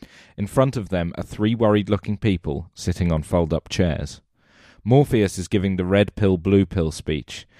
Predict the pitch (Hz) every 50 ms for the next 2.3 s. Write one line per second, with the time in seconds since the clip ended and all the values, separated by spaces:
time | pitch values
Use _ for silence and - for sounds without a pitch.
0 | - - - _ - 90 87 - 87 92 85 - - - - 107 113 113 107 -
1 | 104 107 98 90 82 - - - 90 87 - 80 82 - - - - 95 90 82
2 | 73 71 71 - -